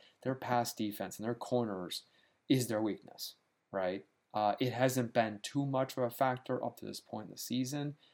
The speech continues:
but in the playoffs, that's where things get interesting. You know, like, they, they, the, I, I feel like the Bills really can't be beaten by anybody unless they were to screw up,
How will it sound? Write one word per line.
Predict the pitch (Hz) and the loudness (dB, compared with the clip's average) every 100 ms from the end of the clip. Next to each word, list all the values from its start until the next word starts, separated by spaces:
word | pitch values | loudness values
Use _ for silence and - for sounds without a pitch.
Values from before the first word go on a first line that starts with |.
| _ _ - | _ _ 4
but | 113 107 | 4 4
in | 123 107 | -2 -4
the | |
playoffs, | 98 - 123 143 151 - - - _ | -6 0 4 4 4 0 -4 -6 _
that's | 131 127 - | 6 6 4
where | 127 | -2
things | 117 120 107 | 0 -2 -4
get | 101 | -6
interesting. | 101 104 113 - - _ | -6 -6 -10 -12 -16 _
You | 113 | -6
know, | 107 110 | 0 2
like, | 120 107 - | 4 2 4
they, | 147 165 - _ | 2 2 -2 _
they, | 139 151 165 160 _ _ _ | 4 6 6 0 _ _ _
the, | 131 135 - | -2 -2 -2
I, | - - - - 131 | -6 -8 -12 -4 -2
I | |
feel | 127 151 160 151 | 2 6 6 6
like | 120 110 107 - _ 131 131 | 2 0 -4 -12 _ -16 -6
the | 127 | -2
Bills | - 151 160 127 | 4 6 6 4
really | 113 117 117 113 | 4 4 4 2
can't | - 110 110 | -4 -6 -4
be | 104 98 | -6 -6
beaten | 101 101 101 107 _ _ _ | -6 -6 -8 -12 _ _ _
by | - 90 | -6 -4
anybody | 95 101 104 110 110 117 - _ 123 | -4 -4 0 2 2 0 -4 _ -2
unless | 101 107 104 - - | 0 2 2 -2 -8
they | 104 101 | -2 0
were | 110 120 | 2 2
to | 120 | 0
screw | 120 - 120 117 | -2 0 0 2
up, | 117 | 0